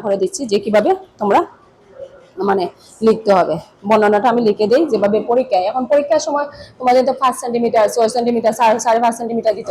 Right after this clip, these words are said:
না, পরীক্ষার সময় দিয়ে দিতে পারে, আহ, ছয় সেন্টিমিটার, চার সেন্টিমিটার, পাঁচ সেন্টিমিটার দিয়ে দিতে পারে। তখন যেটা দিয়ে তোমরা আগে প্রথমে তুলবা যে সবচেয়ে বড়টা, যেমন ছয় সেন্টিমিটার, তারপরে তুলবা যে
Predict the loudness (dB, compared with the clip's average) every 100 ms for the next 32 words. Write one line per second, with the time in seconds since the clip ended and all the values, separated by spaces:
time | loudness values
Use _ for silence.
0 | -6 -8 -20 _ -2 0 0 0 -2 -2
1 | -2 -2 2 2 2 -2 -6 -6 0 0
2 | 0 -6 -6 0 0 2 0 0 -4 -6
3 | -4 -4 -2 -4 -4 -4 -2 0 0 -2
4 | -4 -2 -2 -2 -4 -2 0 0 2 2
5 | 2 0 0 -2 -6 -16 -6 -4 -2 -2
6 | -2 -4 -4 -2 0 2 2 2 0 0
7 | -4 -4 0 0 2 0 -2 0 0 0
8 | -4 -2 0 0 -2 -2 -4 -2 2